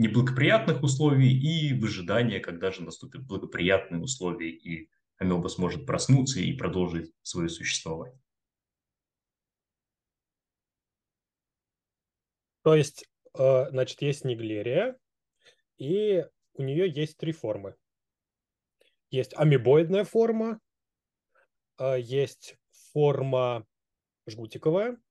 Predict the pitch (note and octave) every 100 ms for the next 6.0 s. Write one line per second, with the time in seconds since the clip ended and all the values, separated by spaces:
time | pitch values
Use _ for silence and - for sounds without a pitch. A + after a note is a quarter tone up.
0 | _ _ _ _ - F#3+ D3 D#3 - F#3
1 | C3+ B2 A#2+ A#2 - G#3+ A#3 - F3+ D3+
2 | B2+ C#3 D3+ D3 C3 - _ E3 - C#3
3 | B2+ A#2+ A#2 - A#2+ A2+ G#2+ - A#2 G#2+
4 | A2 B2+ C3 A#2 A2+ A2 A2 A2 G#2 -
5 | A2 A2 G2+ F#2+ G2 - - E2+ D#2